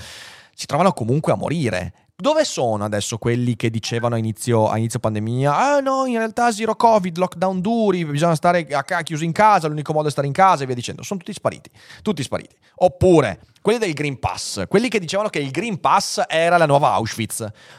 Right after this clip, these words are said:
Il Green Pass è stato fastidioso, indubbiamente. Sono stati sei mesi di fastidio, fastidio. Effettivamente, ve lo dico, è stato fastidioso anche per me che facevo anche gli eventi dal vivo e porca miseria, era una rottura di coglioni. Ma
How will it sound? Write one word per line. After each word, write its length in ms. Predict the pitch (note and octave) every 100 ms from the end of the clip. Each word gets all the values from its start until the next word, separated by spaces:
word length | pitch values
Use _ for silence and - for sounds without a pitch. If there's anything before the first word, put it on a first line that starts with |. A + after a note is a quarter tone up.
| -
Il 60 | G3+
Green 160 | D4
Pass 180 | G#3+ C#3
è 40 |
stato 420 | C#3 F#3+ G#3 B2+ - _ _
fastidioso, 640 | - C3 B2+ D#3+ B3 F3+ -
indubbiamente. 720 | C#3 C#3+ C#3 C3 E3+ G3+ C3
Sono 160 | G2+ F3
stati 120 | F3+
sei 220 | F3 B3+
mesi 320 | B3+ C4+ B3+ A3
di 160 | A3
fastidio, 640 | - A#3 - B2 B2 C3 -
fastidio. 520 | - A2+ - G#2 A2 _ _
Effettivamente, 720 | C#3 B2+ C3 B2 G#2 F#2+ F#2+ G#2+
ve 60 |
lo 80 | G#2+
dico, 160 | F#2+ -
è 20 |
stato 180 | A2+ A#2
fastidioso 300 | A#2 C3 C3
anche 220 | B2 B2+
per 160 | D#3+ D3
me 160 | B2+
che 120 | B2
facevo 640 | - - - - A2 D#3 C3
anche 220 | B2+ C3
gli 80 | C3
eventi 240 | C3 B2+
dal 160 | C#3 D#3
vivo 380 | B2 C3 C#3+ -
e 120 | F2+
porca 360 | A#2+ A2+ G#2+
miseria, 560 | A#2+ A#2+ G2+ G#2 A2+ A#2
era 240 | G#2 A2
una 100 | A#2+
rottura 300 | A#2 A2 A#2
di 80 | A#2+
coglioni. 440 | C#3+ G#3 C4 B2 F2+ _ - - -
Ma 280 | A3+ C4